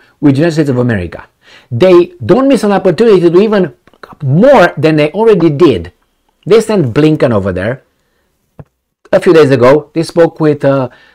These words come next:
uh, Mohammed bin Salman. Nothing changed. Mohammed bin Salman told Blinken, "Hey, Blinky,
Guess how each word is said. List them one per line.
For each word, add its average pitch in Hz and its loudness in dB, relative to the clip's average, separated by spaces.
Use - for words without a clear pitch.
uh, 120 -8
Mohammed 117 -4
bin 120 -2
Salman. 110 -6
Nothing 131 -2
changed. 123 -6
Mohammed 151 -2
bin 151 0
Salman 139 -2
told 131 -4
Blinken, 123 -6
"Hey, 135 -4
Blinky, 135 -4